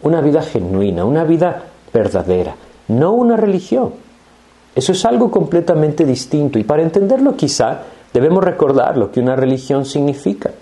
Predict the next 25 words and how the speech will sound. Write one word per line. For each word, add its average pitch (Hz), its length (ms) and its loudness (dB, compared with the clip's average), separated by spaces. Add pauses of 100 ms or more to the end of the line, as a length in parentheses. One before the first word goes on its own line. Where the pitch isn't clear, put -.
(760)
Realmente 214 500 2
una 208 180 2
religión 107 680 -2 (480)
es - 360 -2 (460)
el 117 160 2
esfuerzo 185 640 -2
humano 110 540 0 (560)
de 113 120 0
alcanzar 107 840 -2 (680)
aquello 135 360 0
que 135 120 2
Dios 104 260 0
ha - 20 2
establecido. - 600 -6 (1400)
Ahora 160 220 0
la 196 180 0
pregunta 196 480 2
es, 143 160 -2
¿quién 202 220 2
de 240 80 2
nosotros 240 500 0
puede 180 240 0
alcanzar 156 640 -2
el 139 120 2
estándar 180 640 -2